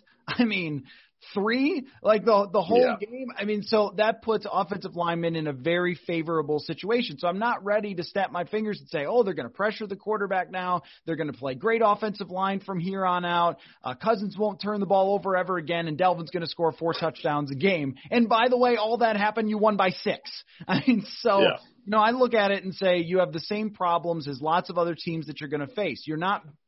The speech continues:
Speaker 1: eh, better than Detroit. You're probably the same as Detroit. You're not better than Carolina. You're probably the same as Carolina.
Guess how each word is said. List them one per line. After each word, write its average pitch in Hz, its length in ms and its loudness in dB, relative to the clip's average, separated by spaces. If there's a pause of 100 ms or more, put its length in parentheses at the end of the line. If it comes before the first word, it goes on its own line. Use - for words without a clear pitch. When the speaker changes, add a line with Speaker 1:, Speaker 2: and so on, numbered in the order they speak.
Speaker 1:
eh, 170 140 0 (100)
better 165 440 0
than 175 220 0
Detroit. 170 500 -2
You're 196 120 -8
probably 190 500 -4
the 214 120 -8
same 220 380 -4
as 175 140 -6
Detroit. 131 420 -4 (240)
You're 160 100 -6
not 175 200 -2
better 185 200 0
than 196 120 -4
Carolina. 202 520 -4
You're 208 120 -8
probably 208 300 -4
the 202 120 -6
same 202 420 -4
as 151 140 -4
Carolina. 131 720 -4